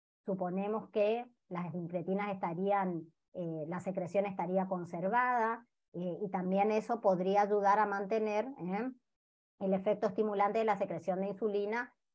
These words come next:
eh, eh, y que esté por ahora bajo, pero, eh, conservado, ¿eh? Porque lo tenía como en el límite inferior cero nueve de péptido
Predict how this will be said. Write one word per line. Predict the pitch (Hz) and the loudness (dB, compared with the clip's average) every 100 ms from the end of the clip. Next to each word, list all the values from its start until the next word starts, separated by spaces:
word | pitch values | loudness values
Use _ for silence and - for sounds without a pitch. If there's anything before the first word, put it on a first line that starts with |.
| - | -6
eh, | 180 175 170 160 151 - _ | -2 0 -2 -2 -6 -10 _
eh, | 156 170 | -8 -6
y | 185 | -6
que | 190 | -6
esté | 180 196 190 | 0 2 4
por | 202 185 | 4 4
ahora | 175 190 196 214 | 4 4 4 4
bajo, | 220 214 196 262 262 | 4 2 2 -4 0
pero, | 202 190 226 262 | 0 2 0 -2
eh, | - 170 160 151 147 - | -4 -4 -4 -4 -4 -6
conservado, | 180 170 160 156 151 139 143 | -6 -6 -8 -6 -6 -6 -8
¿eh? | 202 | -4
Porque | 214 165 | -4 -4
lo | 165 | -6
tenía | 160 165 175 | -6 -6 -4
como | 190 185 | -4 -4
en | |
el | 175 160 | -4 -6
límite | 175 185 190 175 147 - | -4 -4 -2 -2 -4 -8
inferior | 190 170 160 160 180 | -10 -6 -6 -4 -6
cero | 185 185 175 | -4 -6 -4
nueve | 160 165 170 185 | -6 -6 -4 -4
de | 175 | -4
péptido | - 156 165 165 | -4 -8 -8 -8